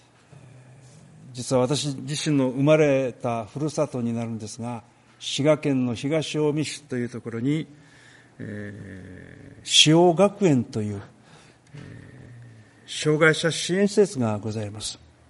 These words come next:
キリスト教の、あー、まあ、牧師先生はじめ関係者が、今なお、小さな、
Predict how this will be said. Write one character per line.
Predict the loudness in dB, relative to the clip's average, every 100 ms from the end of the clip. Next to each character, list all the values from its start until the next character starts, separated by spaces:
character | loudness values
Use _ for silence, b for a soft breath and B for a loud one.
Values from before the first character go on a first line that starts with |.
| _ _
キ | -2
リ | 0
ス | 0
ト |
教 | 4 6 8 6
の、 | 2 0 -2 -12 _ -18
あ |
ー、 | -14 -14 -14 -16 -18 -18 -20 -20 -10
ま | -6
あ、 | -4
牧 | -4
師 | 0
先 | 0
生 | 0 -2 -2
は | -4 -8
じ |
め | -6 -4
関 | -2
係 | -2 -2
者 | -2 2
が、 | 2 2 B B B B -10
今 | -4 0
な | 6 6
お、 | 6 2 -8 -20 _ -18 -16 -10
小 | -6
さ | -2 2
な、 | 4 4 0 -6